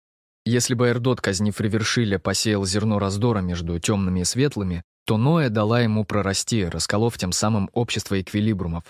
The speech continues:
окончательно и бесповоротно, позднее породив бесконечную войну. Баэрдот доверял ей.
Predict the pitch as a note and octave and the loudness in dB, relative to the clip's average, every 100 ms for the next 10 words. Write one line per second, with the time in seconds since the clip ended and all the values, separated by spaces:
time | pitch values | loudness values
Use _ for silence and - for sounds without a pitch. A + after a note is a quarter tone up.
0 | - - A#2+ G2+ F#2+ - G2+ - B2 A#2 | -14 -4 -2 0 -2 0 -2 0 0 -2
1 | - G2 E2+ G#2+ G#2+ - F#2 G2 F#2+ - | -2 -4 0 0 0 -2 0 0 -2 -6
2 | D#2+ _ _ _ - G#2 F#2+ B2 B2 F#2+ | -12 _ _ _ -4 -2 2 2 2 0
3 | G2 F#2+ A#2 F#2+ F#2+ - F#2 F#2+ - G2 | -2 0 0 -2 -4 -2 0 0 0 0
4 | F#2+ F#2 F#2 F#2 E2+ - _ _ _ - | 0 0 0 0 -4 -10 _ _ _ 0
5 | A#2+ C#3 C#3+ D3 C3 C3 C#3+ D3 G2+ F2 | 2 4 4 2 2 2 4 2 0 -4
6 | E2 | -10